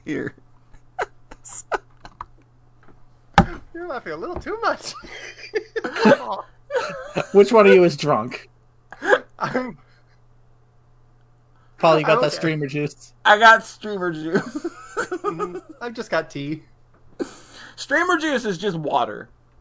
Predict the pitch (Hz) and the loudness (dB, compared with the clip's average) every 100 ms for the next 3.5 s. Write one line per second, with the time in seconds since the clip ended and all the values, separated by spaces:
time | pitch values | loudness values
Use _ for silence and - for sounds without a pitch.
0 | - _ 120 117 123 104 98 - _ 147 | -20 _ -6 -6 -6 -10 -10 -16 _ -4
1 | 175 202 190 175 151 139 - 196 302 320 | -4 -4 -4 -4 -8 -10 -4 -4 -2 -4
2 | 165 160 165 160 151 156 135 139 160 170 | -4 -6 -6 -4 -2 -2 -6 -6 -8 -8
3 | 156 151 165 104 | -4 -2 -4 -10